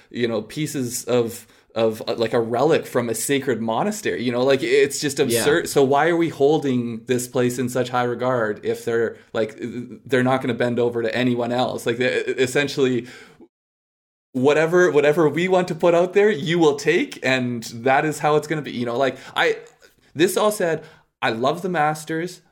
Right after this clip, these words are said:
Speaker 1: I, I
Speaker 2: Well,
Speaker 1: think they
Speaker 2: uh,
Speaker 1: are
Speaker 2: <laughs> w-, what, yeah, the reason is, is because what they put out there year after year is, like,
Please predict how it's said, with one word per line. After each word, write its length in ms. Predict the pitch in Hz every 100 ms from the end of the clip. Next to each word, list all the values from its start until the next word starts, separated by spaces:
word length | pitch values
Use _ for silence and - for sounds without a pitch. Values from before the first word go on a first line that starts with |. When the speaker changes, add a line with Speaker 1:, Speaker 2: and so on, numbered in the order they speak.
| _
Speaker 1:
I, 320 | 117 117 110 -
I 40 |
Speaker 2:
Well, 140 | 139
Speaker 1:
think 160 | 139 120
they 320 | 123 117 104
Speaker 2:
uh, 100 | 139 127
Speaker 1:
are 120 | 117
Speaker 2:
<laughs> 1040 | 117 - 175 - - - - _ _ _ -
w-, 280 | 160 175
what, 340 | 170 175 175 104
yeah, 520 | 151 156 151 160 143
the 140 | 139
reason 320 | 143 160 151 151
is, 220 | 151 127
is 120 | 117
because 360 | 123 127 131 120
what 260 | 127 139
they 120 | 139
put 240 | 135 - 127
out 220 | 135 139
there 380 | 123 104 104 104 - - _
year 220 | 131 147 131
after 240 | 123 135
year 280 | 131 135 120
is, 200 | 113 110
like, 380 | 120 110 110